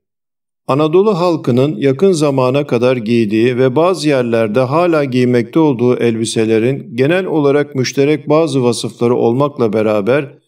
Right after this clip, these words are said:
giyim şekilleri bölgeden bölgeye değişmektedir. Bu değişiklik mahalli gelenekler ile fertlerin birbirinden ayrı olan zevklerinden ve iklim şartlarıyla tarihi sebeplerden ileri gelmektedir.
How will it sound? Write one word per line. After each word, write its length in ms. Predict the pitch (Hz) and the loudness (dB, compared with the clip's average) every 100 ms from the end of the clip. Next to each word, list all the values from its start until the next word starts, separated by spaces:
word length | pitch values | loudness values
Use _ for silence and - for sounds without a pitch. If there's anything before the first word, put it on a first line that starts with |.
| _ _ _ - | _ _ _ -2
giyim 300 | 131 190 208 | 2 2 2
şekilleri 840 | 180 156 156 131 131 135 160 139 | -2 0 0 2 2 2 0 0
bölgeden 560 | 139 135 143 143 160 139 | 0 2 0 2 0 0
bölgeye 420 | 123 113 131 127 | 0 2 2 2
değişmektedir. 880 | 123 113 - 113 104 117 104 98 - _ _ _ _ _ _ _ _ | 0 0 -2 -4 -2 -4 -2 -4 -6 _ _ _ _ _ _ _ _
Bu 180 | 143 185 | 0 2
değişiklik 680 | 233 190 170 135 151 156 | 2 2 0 0 -2 0
mahalli 440 | 139 127 131 147 156 | 0 2 2 0 0
gelenekler 640 | 139 135 131 123 - 151 | 2 2 0 -2 0 0
ile 260 | 139 120 123 | 0 0 2
fertlerin 640 | 127 123 123 123 147 156 | 2 -2 2 2 2 2
birbirinden 640 | 135 117 123 123 123 139 143 | 0 2 0 2 2 0 -2
ayrı 360 | 123 127 135 175 | 0 2 2 2
olan 300 | 151 123 123 | 2 2 0
zevklerinden 1000 | 104 117 110 113 110 107 107 131 143 139 | 0 -2 0 -2 0 0 0 -2 -2 -2
ve 160 | 147 | 0
iklim 340 | 139 - 196 190 | -2 0 -2 0
şartlarıyla 840 | 147 135 135 135 151 139 139 147 | 0 -2 0 0 2 2 0 2
tarihi 440 | 135 127 127 135 | 0 2 0 -2
sebeplerden 760 | 139 127 123 123 120 120 117 131 | 0 2 2 0 0 0 0 -2
ileri 360 | 117 113 113 107 | -2 -2 0 0
gelmektedir. 880 | 110 110 110 104 - 101 98 - | 0 0 -4 -4 -2 -2 -4 -8